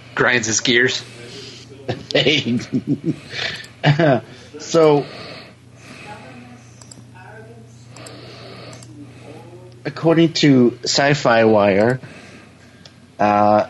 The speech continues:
Speaker 2: it says here, "As most of you already know, the movie, directed by Patty Jenkins, has shaken things up a bit by changing the setting to nineteen eighteen Europe towards the end of the First World War."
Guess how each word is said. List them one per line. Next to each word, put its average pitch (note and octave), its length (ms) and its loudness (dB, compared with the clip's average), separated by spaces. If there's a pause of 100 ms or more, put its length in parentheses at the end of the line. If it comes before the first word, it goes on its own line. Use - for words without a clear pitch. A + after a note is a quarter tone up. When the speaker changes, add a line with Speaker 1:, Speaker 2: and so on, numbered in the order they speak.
Speaker 2:
it - 60 -18
says B2 240 0
here, B2 320 4
"As A2+ 400 2
most E3+ 320 2
of E3 100 2
you E3 160 4
already D3 360 2
know, A2+ 360 4 (400)
the A2+ 120 2
movie, C3 540 6
directed A2+ 580 0
by A2 160 4
Patty C#3 400 0
Jenkins, A#2 600 2
has A2 140 2
shaken C#3 460 4
things C3+ 320 2
up B2 180 2
a A#2 60 2
bit G#2+ 320 0
by G2 140 4
changing B2 500 4
the G2+ 80 2
setting D#3 500 2 (600)
to A2 180 4
nineteen C#3+ 560 2
eighteen C3 600 2
Europe A#2+ 640 2
towards G#2+ 580 2
the G#2 220 2
end D3 300 4
of B2+ 100 0
the A#2 100 0
First B2+ 400 0
World B2 300 4
War." G2+ 380 2